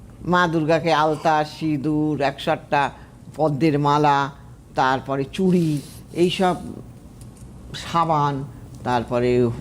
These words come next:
হলুদ বস্ত্র, এইসবগুলো যদি, উম, সাতটা কয়েন, এগুলো যদি দিয়ে আসতে পারে,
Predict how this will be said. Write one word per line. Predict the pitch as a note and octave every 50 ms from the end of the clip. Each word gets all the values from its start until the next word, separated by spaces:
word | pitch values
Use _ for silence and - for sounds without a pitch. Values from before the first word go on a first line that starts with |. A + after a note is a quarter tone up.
| - - - - - - A#2
হলুদ | D3 F3+ G#3 B3 A#3+ F3 E3
বস্ত্র, | E3 E3+ E3 - - - D#3+ D#3 D3+ D3 C#3+ C#3+ - - - - -
এইসবগুলো | - D3+ E3+ E3 - G3+ F3 D#3 C#3+ D#3+ E3 D#3+ D#3+
যদি, | C#3 D#3 C#3 D3 C#3+ D3 - - - - - - -
উম, | - A#2+ A#2+ B2
সাতটা | B2 - - E3+ F3 E3+ - - F#3+ F3
কয়েন, | - - D#3+ E3 E3 D#3+ D#3 D#3 D#3 D3 C#3+ - - - -
এগুলো | - D#3+ E3 D3+ E3+ F3 E3+
যদি | D3 D#3+ D3 D#3
দিয়ে | C#3+ B2 C#3+ D3 D#3
আসতে | D3 D3 - - D#3+
পারে, | - D3 C3+ C3+ C3